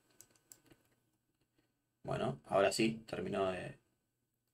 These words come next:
instalarse. Fíjense que dice, "La misma versión está instalada en el sistema. Esto ya lo podemos cerrar".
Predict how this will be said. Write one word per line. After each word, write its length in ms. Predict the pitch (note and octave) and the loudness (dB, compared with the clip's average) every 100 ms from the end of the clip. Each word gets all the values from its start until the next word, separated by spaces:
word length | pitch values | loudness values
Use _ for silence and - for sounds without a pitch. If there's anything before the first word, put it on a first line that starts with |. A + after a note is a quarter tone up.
| _ _ | _ _
instalarse. 440 | - A#2+ C3+ C3+ | 2 6 6 4
Fíjense 380 | - G2 F#2+ G2+ | 2 0 0 0
que 80 | F#2+ | 0
dice, 180 | G2 F#2+ | 0 0
"La 140 | F#2 | 0
misma 240 | G2 G2+ | 0 0
versión 460 | F#2 F#2+ A#2 A2+ - | 0 0 0 0 -4
está 240 | - - G2+ | -14 -4 -2
instalada 360 | G2+ F2+ G2 | 0 2 4
en 60 | F#2 | 4
el 60 | F#2+ | 0
sistema. 520 | C3+ D#3+ C#3+ C#3 - | 4 6 8 6 2
Esto 260 | G#2+ A2 F#2+ | -4 -2 -2
ya 140 | G#2 | -2
lo 120 | F#2+ | -2
podemos 280 | G2 G2 G2 | -4 -6 0
cerrar". 400 | C#3 C#3+ D#3+ - | 6 10 10 8